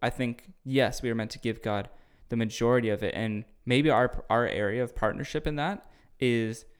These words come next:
trusting in God and actually praying to God and communicating with God and walking through that time of life and hoping that God can open those doors and do all those things and trusting that he will. And so I think that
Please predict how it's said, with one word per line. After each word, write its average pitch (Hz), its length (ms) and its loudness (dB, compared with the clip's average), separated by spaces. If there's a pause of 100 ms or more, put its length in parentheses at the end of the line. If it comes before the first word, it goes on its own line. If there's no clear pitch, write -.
(320)
trusting 127 380 -2
in 110 140 -4
God 98 320 -2
and 92 100 -6
actually 107 220 -6
praying 107 260 -4
to 101 60 -4
God 95 200 -2
and 98 80 -10
communicating 104 540 -6
with 95 80 -12
God 95 320 -4 (420)
and 104 160 -6
walking 127 380 0
through 113 220 -4
that 92 180 -2
time 98 240 -4
of 98 100 -8
life 92 360 -6 (400)
and 113 120 -8
hoping 127 280 0
that 110 100 -4
God 107 160 -6
can - 120 -10
open 110 220 -4
those 104 180 -8
doors - 380 -8
and 104 140 -8
do 110 160 -4
all 110 100 -2
those 107 220 -8
things - 220 -12
and - 100 -12
trusting 120 460 -6
that 98 160 -6
he - 100 -8
will. 113 400 -4 (1300)
And 117 140 -2
so 117 160 2
I 110 80 4
think 135 400 -4
that - 420 -6